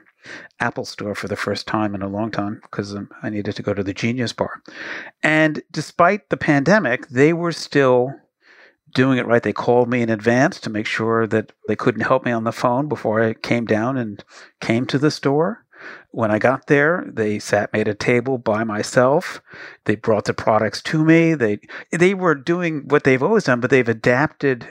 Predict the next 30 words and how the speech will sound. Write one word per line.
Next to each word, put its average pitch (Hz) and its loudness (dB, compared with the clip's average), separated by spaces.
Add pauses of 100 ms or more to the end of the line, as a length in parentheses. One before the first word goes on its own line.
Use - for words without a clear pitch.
(140)
and 110 -6
continued 135 0
to - 0
execute - -6
really 113 0
well. 107 4 (640)
So 131 2
it's 131 -2
not 185 4
so 156 2
much 135 0
the 113 2 (180)
quality 127 2
of 113 -2
the 110 -6
screen 147 2
or 104 -4
the 101 -4
battery 127 0
or 104 -4
the 98 -12 (560)
number 117 2
of, 101 -4
uh, 104 2 (640)
the 101 -2 (140)
technology 135 0
of 101 -2
the 107 -4
products. - -6 (460)
It's - 2